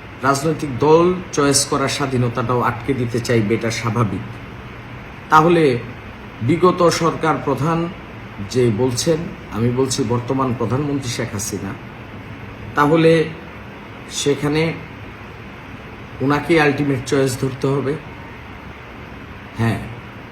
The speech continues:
আমরা বলবো বাংলাদেশ আওয়ামী লীগকেও বিগত সময় স্বাধীনতা বিপক্ষের শক্তি নানাভাবে প্রভাবিত করে দেশ ও জাতির চাওয়া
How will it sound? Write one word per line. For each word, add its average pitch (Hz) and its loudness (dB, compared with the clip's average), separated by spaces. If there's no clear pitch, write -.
আমরা 127 4
বলবো 147 4
বাংলাদেশ 131 2
আওয়ামী 139 4
লীগকেও 151 4
বিগত 143 4
সময় 135 0
স্বাধীনতা 139 0
বিপক্ষের 123 0
শক্তি 143 -2
নানাভাবে 120 4
প্রভাবিত 151 2
করে 101 0
দেশ 143 4
ও 135 4
জাতির 135 2
চাওয়া 135 6